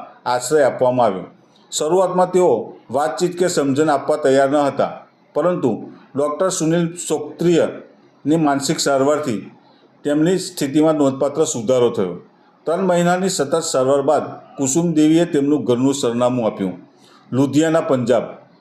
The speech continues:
સેવા યજ્ઞ સમિતિએ લુધિયાના પોલીસની મદદથી તેમના પરિવારને શોધી કાઢ્યો.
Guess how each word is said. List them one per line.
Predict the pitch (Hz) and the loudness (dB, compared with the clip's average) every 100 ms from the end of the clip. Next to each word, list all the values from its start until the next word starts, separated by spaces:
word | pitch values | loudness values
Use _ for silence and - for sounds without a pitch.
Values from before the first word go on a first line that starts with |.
| - | -8
સેવા | - 160 196 | -2 2 2
યજ્ઞ | 190 147 180 | 2 2 0
સમિતિએ | 175 151 156 156 131 98 - - _ - | 2 2 2 2 0 -2 -6 -20 _ -4
લુધિયાના | 123 135 151 165 180 | -2 0 2 2 0
પોલીસની | 175 143 151 143 165 | 0 0 0 0 2
મદદથી | 147 131 151 151 104 - - - - | 2 2 0 0 -4 -4 -18 -14 -4
તેમના | 135 170 | 0 0
પરિવારને | 170 139 151 147 151 | 0 0 2 4 2
શોધી | 151 120 123 131 | 0 -2 0 2
કાઢ્યો. | 117 92 | 0 -2